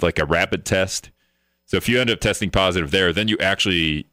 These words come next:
they recommend that you go get an actual test because sometimes those, which is just the funniest thing. Like, we're gonna go get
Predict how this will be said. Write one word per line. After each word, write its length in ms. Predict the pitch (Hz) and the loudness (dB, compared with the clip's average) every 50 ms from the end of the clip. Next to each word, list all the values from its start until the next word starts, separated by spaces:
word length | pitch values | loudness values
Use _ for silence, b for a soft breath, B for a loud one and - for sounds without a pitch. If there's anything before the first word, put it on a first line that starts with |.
| _ _ | _ _
they 180 | - 87 87 85 | -2 0 0 2
recommend 400 | 78 90 87 - 95 90 87 85 | 2 0 0 0 0 0 0 0
that 80 | - - | 0 -2
you 100 | 80 76 | -2 0
go 180 | - 85 82 82 | 2 0 0 2
get 180 | 78 87 82 | 0 0 0
an 220 | 78 76 69 67 - - | 0 0 -2 -4 -4 -2
actual 400 | 92 110 - - 143 127 123 117 | -2 0 0 0 0 0 0 0
test 400 | - 127 123 117 - - - - | 0 0 0 0 -2 -4 -4 -4
because 240 | 104 - - 90 - | -4 -4 -2 -4 -2
sometimes 500 | - - - 95 - 95 92 95 90 - | -2 -4 -4 -2 -2 -2 -2 -2 -2 -2
those, 220 | 87 85 80 - B B B B B B B B B B B | -2 -2 -2 -4 B B B B B B B B B B B
which 180 | - 127 127 - | -2 -2 0 0
is 140 | 123 107 131 | -2 -2 -2
just 160 | 151 - - | -2 -2 -2
the 80 | 117 | -2
funniest 420 | - - 110 98 85 73 71 - - | 0 0 0 0 0 0 -2 -2 -2
thing. 300 | 101 85 62 - - - _ _ _ _ _ _ _ _ _ _ _ _ _ _ _ _ _ _ _ _ _ _ _ | -2 -2 -2 -4 -6 -12 _ _ _ _ _ _ _ _ _ _ _ _ _ _ _ _ _ _ _ _ _ _ _
Like, 260 | 78 73 71 71 - 78 | -2 -2 -2 -2 -2 0
we're 120 | 85 90 | 0 2
gonna 160 | 90 98 95 | 2 0 0
go 680 | 87 101 107 110 110 110 110 110 107 104 104 101 - - - | 0 2 2 2 4 2 2 2 0 0 -2 -4 -6 -8 -6
get 200 | 95 104 104 - | -6 -6 -6 -6